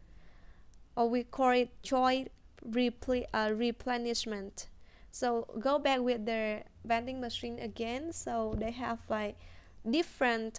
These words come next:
items, like, mu-, multiple items are ordered at the same, from the same suppliers, right?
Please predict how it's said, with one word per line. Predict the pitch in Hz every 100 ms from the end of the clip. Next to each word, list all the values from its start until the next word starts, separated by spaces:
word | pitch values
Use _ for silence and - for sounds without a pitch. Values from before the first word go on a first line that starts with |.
| -
items, | 233 233 240 240 196 190 -
like, | 214 226
mu-, | 240 233
multiple | - 240 254 262 247 240
items | 233 220 226 208 190 190 -
are | 208 202
ordered | 208 214 196 190 185 214 - - - - - - - -
at | 226 -
the | 226
same, | - 226 214 208 - - - -
from | 240 220
the | 220
same | 220 233 226
suppliers, | - 226 - 113 107 98 - - -
right? | 110 123